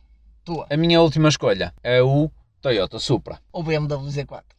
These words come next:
Speaker 2: É o Toyota Supra.
Speaker 1: Ah.
Speaker 2: Não vamos com histórias porque, ok, eu tenho que dizer já desde aqui um full disclosure.
Speaker 1: Uhum.
Speaker 2: Eu não sou o maior fã do mundo do carro, porque eu acho que o Toyota Supra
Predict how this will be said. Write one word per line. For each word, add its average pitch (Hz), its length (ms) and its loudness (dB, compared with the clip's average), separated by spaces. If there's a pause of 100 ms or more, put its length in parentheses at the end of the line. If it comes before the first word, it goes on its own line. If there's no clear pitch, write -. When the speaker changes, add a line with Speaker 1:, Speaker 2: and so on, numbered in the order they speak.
(280)
Speaker 2:
É 139 160 6
o 139 60 4
Toyota 117 420 4
Supra. - 300 -10
Speaker 1:
Ah. 107 220 -12
Speaker 2:
Não 120 240 2
vamos 131 260 6
com 143 160 -2
histórias 202 480 6
porque, 160 380 0 (400)
ok, 139 320 0 (280)
eu 175 120 0
tenho 220 200 2
que - 60 -6
dizer 190 380 2
já 165 520 4
desde 160 260 2
aqui 156 140 0
um 147 80 6
full 180 260 6
disclosure. 156 680 4 (180)
Speaker 1:
Uhum. 151 160 -10 (520)
Speaker 2:
Eu 208 100 4
não 233 140 4
sou 208 160 4
o - 20 0
maior 185 340 6
fã 147 220 6
do 143 60 0
mundo 127 220 2
do 107 100 -8
carro, - 320 -10 (180)
porque 175 380 4 (400)
eu 170 200 2
acho 190 240 6 (120)
que 151 340 0 (220)
o 175 80 -6
Toyota 175 440 4
Supra 135 640 4